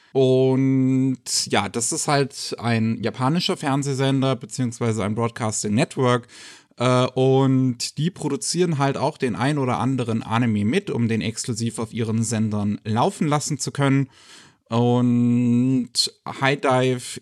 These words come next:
ist jetzt mit denen einen Deal eingegangen. HiDive ist ein,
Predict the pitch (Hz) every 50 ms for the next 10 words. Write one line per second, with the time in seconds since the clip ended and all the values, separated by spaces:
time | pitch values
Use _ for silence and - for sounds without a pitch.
0 | _ - - 123 120 - 131 120 110 - - 117 107 - 110 101 110 110 110 110
1 | 113 - - 107 107 110 107 104 101 - 127 143 175 175 - 135 131 127 123 120
2 | 120 113 110 113 107 110 113 113 110 107 104 - 101 98 - 104 101 98 104 104
3 | 98 95